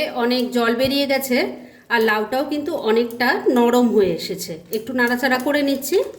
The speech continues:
এবার এর মধ্যে দিয়ে দিচ্ছি ভেজে রাখা উচ্ছেগুলো, ভেজে রাখা বড়িও দিয়ে দিলাম। একটু মিশিয়ে নিচ্ছি। বন্ধুরা, আপনারা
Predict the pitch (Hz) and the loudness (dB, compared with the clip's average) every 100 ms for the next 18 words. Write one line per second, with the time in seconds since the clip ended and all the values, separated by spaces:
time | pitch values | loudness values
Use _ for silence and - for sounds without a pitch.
0 | - - - _ - - - - - - | -20 -20 -20 _ -20 -20 -20 -20 -20 -20
1 | - 285 302 370 339 302 294 311 285 269 | -4 0 2 2 2 0 -2 -4 -2 -2
2 | 269 - - 277 403 - - - 220 254 | -4 -6 -6 -4 -4 -6 -18 -6 2 4
3 | 254 247 226 247 233 226 - - - 269 | 4 4 2 0 -2 -4 -10 -16 -10 -8
4 | - 311 294 285 339 - - - - 240 | -2 -2 -2 0 0 0 -8 -18 -8 2
5 | 262 285 311 294 294 240 254 254 285 302 | 4 4 2 2 0 -2 0 0 0 -2
6 | 294 285 285 285 370 - - - - 269 | -2 -4 -4 -2 -2 -4 -12 -20 0 0
7 | 269 269 262 - 311 302 277 - 311 453 | 2 2 0 2 2 2 -2 -2 0 0
8 | - - - - _ - 277 294 349 370 | -4 -14 -20 -20 _ -4 0 2 4 4
9 | 427 - - - 269 269 294 | 2 -4 -14 -6 -4 0 0